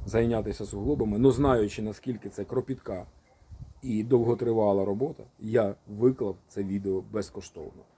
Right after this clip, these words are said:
Воно врятувало багато люд-, б-, багатьом людям здоров'я і суглоби. І повернуло рух.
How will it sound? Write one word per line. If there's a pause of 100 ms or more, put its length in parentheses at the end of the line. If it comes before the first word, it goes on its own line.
(280)
Воно
врятувало
багато
люд-,
б-,
багатьом
людям (360)
здоров'я (420)
і
суглоби. (500)
І
повернуло
рух.